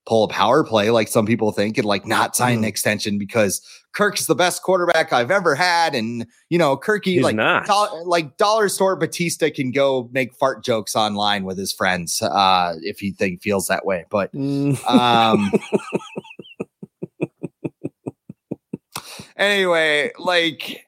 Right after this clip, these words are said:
Speaker 1: outside of Jefferson, I should probably move on after that comment. Um, the Vikings made some interesting quotes about some salary cap decisions. Uh, Kwesi said, "Sometimes business decisions are needed,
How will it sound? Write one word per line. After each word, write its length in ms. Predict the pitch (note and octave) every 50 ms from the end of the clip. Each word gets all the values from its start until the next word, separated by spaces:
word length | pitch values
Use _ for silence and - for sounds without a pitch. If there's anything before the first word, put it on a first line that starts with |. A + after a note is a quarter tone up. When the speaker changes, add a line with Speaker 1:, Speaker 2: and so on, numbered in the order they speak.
| _ _ -
Speaker 1:
outside 640 | E3+ G3+ A3 - - - F#3+ E3 D#3+ D#3+ D#3 D3+
of 140 | C#3+ C3+ B2
Jefferson, 640 | A2+ A#2+ A2+ G#2 G2+ - G#2+ G2 - - G2+ F#2+ F#2+
I 120 | G#2 A#2
should 180 | A2+ - A2+ F#2+
probably 280 | - A2+ G#2+ G2+ F#2+
move 220 | F2+ G2 F#2+ F2 F2
on 200 | E2+ E2+ E2+ E2
after 300 | E2+ F2 E2 - - F2
that 200 | E2+ E2 D#2+ -
comment. 640 | - E2+ E2+ E2+ E2 E2 D#2+ E2+ - - - - - -
Um, 720 | A#2+ B2 A#2+ A#2+ A#2 A2+ A2+ G#2+ G#2 G2+ F2+ F2 F2 - _ _ _ -
the 80 | C#3
Vikings 420 | C#3+ F3 G3+ G#3+ - A#3+ G#3 F3+ D#3
made 200 | F#3 G3+ G3 -
some 120 | F3+ - -
interesting 640 | E3 F#3+ G3 - - A3 G#3+ G3+ - - G3 F3 C#3+
quotes 420 | - - D#3+ E3 E3+ - - -
about 260 | A2+ B2 A#2+ A#2 A2+
some 140 | - A2 G#2+
salary 400 | - - B2 A#2+ B2 A2+ A2 G#2
cap 260 | - G#2 F2+ E2+ -
decisions. 640 | - F#2 - - G2+ F2 D#2+ D#2 - - - - - _ _ _ -
Uh, 400 | B2 C3+ C#3 C3+ C3+ C3 B2 A#2+
Kwesi 420 | - - E3 F#3+ G#3 G3 - F#3
said, 240 | - - E3+ D#3 B2+
"Sometimes 540 | - E3 E3 E3 - F3 E3 E3+ E3 C#3 -
business 380 | G2+ C#3+ D#3 - D#3+ D#3+ D3
decisions 540 | B2+ D3 C#3 - E3+ E3 C3+ D#3 D#3+ D#3 D3
are 260 | D3+ - A#2 A#2 A2
needed, 500 | G2+ A2 D3+ F#3 G3+ F3+ F#3 F3 - -